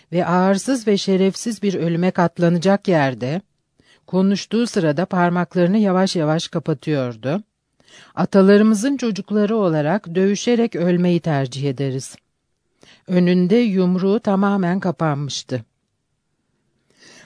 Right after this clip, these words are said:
Mustafa Kemal'in kararlılığı, yılmazlığı Harvard'ı etki altında bırakmıştı. "Her şeyi hesaba katmıştım ama bunu değil," dedi. "Sizin yerinizde olsaydık biz de aynı şeyi yapardık."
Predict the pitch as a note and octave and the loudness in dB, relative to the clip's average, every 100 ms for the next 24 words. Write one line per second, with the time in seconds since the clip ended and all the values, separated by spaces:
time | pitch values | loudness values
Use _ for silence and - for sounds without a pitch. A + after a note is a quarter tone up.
0 | - F#3+ - A3+ B3 - A3+ A#3+ C#4+ E4 | -4 -4 -2 0 2 2 4 4 2 -2
1 | - G3+ F#3+ F#3 F3+ F3 F3 E3+ E3+ A#3 | 2 4 4 4 2 2 4 4 4 2
2 | G3+ F#3+ F3 F3 D#3+ C#3+ D3+ C#3+ D3+ G3+ | 2 2 2 2 0 -2 -2 0 0 -2
3 | G3+ G#3+ A#3 F3+ D3+ D#3+ F#3 - G3+ D#3 | 0 0 0 -2 -2 0 0 -2 0 0
4 | C#3+ - C#3+ C#3+ C3 C3+ - C3 - - | -2 -4 -6 -4 -4 -6 -6 -12 -12 -10
5 | C3 _ _ _ _ _ - - - G#3 | -10 _ _ _ _ _ -20 -20 -4 -2
6 | B3+ - F3+ F#3 F#3 F#3 E3 D#3+ E3 E3+ | -2 -2 0 0 0 0 0 -2 -2 -4
7 | - F#3+ - C#3 D3 F#3+ A3+ F#3 F#3 F3 | -2 -8 -6 -6 -4 -2 -2 -2 -2 -2
8 | F#3 D#3+ C#3+ C3 C3 C#3 B2+ _ _ _ | 0 0 -2 -6 -6 -6 -10 _ _ _
9 | _ _ - - F#3+ F#3+ C4 G3+ F3+ F3+ | _ _ -20 -8 -4 0 2 2 2 0
10 | D#3+ G#3+ F#3+ E3+ D#3 G3+ F3 C#3 F#3 - | -2 -2 2 0 0 0 0 0 -4 -4
11 | A3+ F#3+ F#3+ E3+ E3 D3+ D#3+ C3+ C#3 C3+ | -6 -4 -2 -2 -2 -4 -4 -2 -2 -4
12 | D3+ C3+ B2+ C3+ - | -4 -6 -8 -14 -18